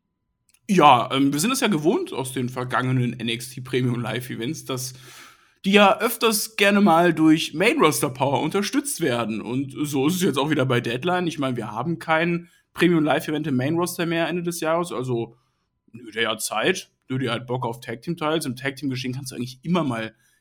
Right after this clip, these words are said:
wieder Main Roster Superstars reinwerfen. Von daher finde ich voll okay. Und die haben eine Zugkraft für New Day. Eine der besten Tag Teams der W W E Geschichte.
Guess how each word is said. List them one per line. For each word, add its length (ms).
wieder 500
Main 300
Roster 360
Superstars 640
reinwerfen. 580
Von 140
daher 240
finde 180
ich 60
voll 160
okay. 320
Und 260
die 80
haben 140
eine 80
Zugkraft 640
für 140
New 180
Day. 300
Eine 400
der 180
besten 720
Tag 340
Teams 460
der 340
W 100
W 60
E 160
Geschichte. 640